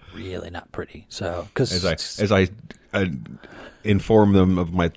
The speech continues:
Speaker 2: fourth or fifth spam profile thing today.
Speaker 1: Oh, oh, oh, that
Speaker 2: Not
Speaker 1: reminds
Speaker 2: pretty
Speaker 1: me.
Speaker 2: things.
Speaker 1: That reminds me. Uh, for those of you who are wondering, we are not really talking about very much of anything tonight. We're,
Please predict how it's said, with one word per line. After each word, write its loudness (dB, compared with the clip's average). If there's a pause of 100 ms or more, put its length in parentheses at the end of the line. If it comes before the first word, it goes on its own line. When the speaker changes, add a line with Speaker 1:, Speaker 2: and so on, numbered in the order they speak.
(140)
Speaker 2:
fourth 4
or 4
fifth 0
spam 0
profile 2
thing 2
today. 2 (140)
Speaker 1:
Oh, 4
oh, 6
oh, 4
that -2
Speaker 2:
Not 6
Speaker 1:
reminds 6
Speaker 2:
pretty 2
Speaker 1:
me. -4
Speaker 2:
things. -4
Speaker 1:
That 2
reminds 0
me. -12 (1040)
Uh, 6
for -2
those 12
of 2
you 0
who 2
are 8
wondering, 0
we 4
are 4
not -2
really -2
talking -4
about -8
very -6
much -8
of -12
anything -12
tonight. -8
We're, -8